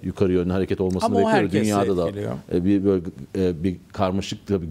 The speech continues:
Speaker 1: küresel du-, durumda bir karmaşa vardı. E, bir kriz ortamı vardı do-, daha doğrusu. Özellikle de, e, işin hani arz tarafı, yani o bizim arz zinciri dediğimiz taraf çok etkilenmişti bazı sektörlerde. Ama orada bile tabii Türkiye'de asıl etkinin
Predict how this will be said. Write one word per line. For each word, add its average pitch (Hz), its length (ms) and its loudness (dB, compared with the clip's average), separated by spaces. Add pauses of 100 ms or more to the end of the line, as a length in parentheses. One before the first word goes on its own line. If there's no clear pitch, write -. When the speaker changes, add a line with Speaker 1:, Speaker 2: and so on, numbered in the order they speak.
Speaker 1:
küresel 95 420 0
du-, 92 260 -6
durumda 90 420 0
bir 90 140 -2
karmaşa 90 440 -2
vardı. 80 380 -2 (580)
E, - 40 -6 (400)
bir 90 140 0
kriz 98 240 0
ortamı 73 420 -2
vardı 67 320 -4
do-, 67 260 -4
daha 73 180 -4
doğrusu. 69 540 -4
Özellikle 80 460 -2
de, 85 160 0 (300)
e, 67 200 -4
işin 87 380 -2 (320)
hani 69 220 -4 (200)
arz 90 220 0
tarafı, 78 340 -2
yani 73 180 -2
o 64 160 -6 (260)
bizim 69 200 -6
arz 85 240 0
zinciri 80 340 -2
dediğimiz 78 320 -2
taraf 78 260 -4
çok - 180 -6
etkilenmişti 67 600 -8
bazı 67 240 -6
sektörlerde. 69 680 -6 (640)
Ama 101 140 0
orada 131 460 4
bile 107 180 0
tabii 104 220 -2
Türkiye'de 113 520 0
asıl 117 260 0
etkinin 113 480 -2